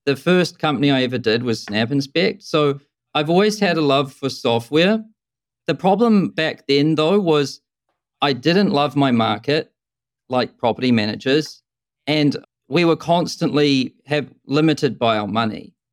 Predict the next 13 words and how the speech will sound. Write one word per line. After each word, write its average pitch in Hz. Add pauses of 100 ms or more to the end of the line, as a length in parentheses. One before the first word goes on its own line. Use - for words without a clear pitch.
(240)
You 143
know, 117
software 147
engineers 123
are 107
expensive, 123
subscription -
revenue 117
has 117
a -
cash 117
flow 117
trough 113